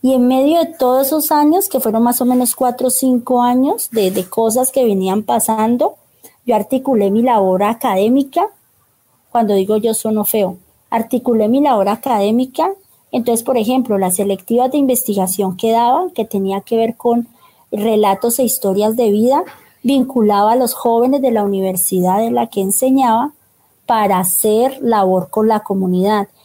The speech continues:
Y se empezaron a dar trabajos de grado. Entonces, cuando tú me dices, "¿Cómo vinculo la investigación?", empecé a hacer pretexto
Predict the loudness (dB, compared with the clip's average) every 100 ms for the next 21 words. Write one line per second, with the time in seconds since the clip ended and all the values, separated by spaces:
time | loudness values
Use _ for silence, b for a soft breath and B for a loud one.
0 | b -4 0 0 0 0 0 2 2 2
1 | 0 0 2 2 2 0 0 0 0 2
2 | 0 -2 -4 -4 -2 -2 -2 -4 -2 0
3 | 0 -2 0 0 2 2 0 0 0 2
4 | 2 0 -2 -4 -4 -4 -4 -2 -2 -4
5 | b b b b -4 -2 0 0 0 0
6 | -2 0 -2 0 -2 -2 -4 -4 -4 -4